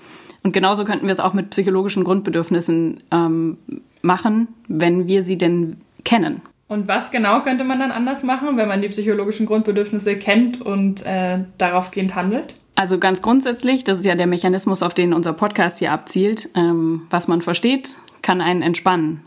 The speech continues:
Speaker 1: Also es löst psychologische Spannung, man versteht die Dinge ein bisschen besser. Aha, so hat man Platz zum was tun. Das heißt, mit der,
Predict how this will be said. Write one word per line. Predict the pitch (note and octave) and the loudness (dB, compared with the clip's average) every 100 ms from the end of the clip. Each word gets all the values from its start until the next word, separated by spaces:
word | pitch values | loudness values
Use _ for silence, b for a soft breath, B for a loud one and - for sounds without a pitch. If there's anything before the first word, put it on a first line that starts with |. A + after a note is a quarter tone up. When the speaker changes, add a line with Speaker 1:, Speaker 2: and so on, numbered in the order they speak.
| - | -2
Speaker 1:
Also | F3 E3 E3 - | 0 0 -2 -2
es | E3+ D#3 - | -6 -6 -2
löst | F3 G3 A3 A3 - | 2 2 0 -6 -4
psychologische | F#3+ F3+ F3 E3+ | 0 0 0 -2
Spannung, | E3 A#3 B3+ B3 C4 B B B B B | 0 2 4 2 0 B B B B B
man | E3 D3 | -4 -4
versteht | D3 - B3+ | 0 2 2
die | B3 | 2
Dinge | G3+ F#3+ | 2 2
ein | F3+ | 0
bisschen | F3 F3 | 0 0
besser. | E3 D#3 D#3+ D#3 D#3+ B B B | 0 0 0 -2 -4 B B B
Aha, | - G3 B2+ A#2 B B B B B B B - - | -4 -2 -2 -4 B B B B B B B -20 -6
so | - D#3+ - | -2 -2 0
hat | F3 | 0
man | E3 F3 | 2 0
Platz | - F3 - - | 0 0 0 -4
zum | - D#3+ | 0 0
was | D3+ - | 0 -2
tun. | - D3+ D#3+ - B3 B B B B B | -2 -2 -4 -8 -6 B B B B B
Das | G3+ F#3 | -2 2
heißt, | F#3+ F#3+ - - | 0 0 -8 0
mit | G3 G3 G3 | 2 2 2
der, | F#3+ F#3 | 2 2